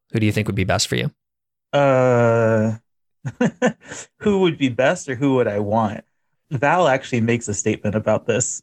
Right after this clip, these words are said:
Speaker 2: uh, in the movie. He's, he says, uh, I can't remember the exact quote, but he pretty much talks about quitters and why do we frown upon that? It means that you can stop doing what you didn't want to do in the first place.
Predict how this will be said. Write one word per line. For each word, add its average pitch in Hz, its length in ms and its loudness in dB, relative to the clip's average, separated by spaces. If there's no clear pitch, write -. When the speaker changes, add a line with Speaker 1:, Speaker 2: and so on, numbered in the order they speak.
Speaker 2:
uh, 110 340 2
in 113 180 0
the 113 80 0
movie. 110 360 -2
He's, 120 300 -4
he 123 160 -2
says, 117 420 0
uh, 113 300 2
I - 60 -4
can't 160 180 -2
remember 151 220 0
the 127 100 2
exact 120 480 -2
quote, 120 400 0
but 117 360 0
he 139 220 0
pretty 151 260 -2
much 139 220 -2
talks 127 280 -2
about 117 320 0
quitters 107 540 0
and 110 440 0
why 117 280 2
do 120 80 -4
we 113 120 -4
frown 117 260 0
upon 104 280 0
that? 104 240 0
It 104 100 -2
means 107 260 -4
that 113 240 2
you 110 120 -6
can 113 100 0
stop 110 320 -2
doing 110 220 2
what 98 120 -2
you 110 60 -10
didn't 104 160 -2
want 107 140 0
to 107 40 0
do 110 120 -2
in 104 80 0
the 104 60 -6
first 107 280 -2
place. - 340 -2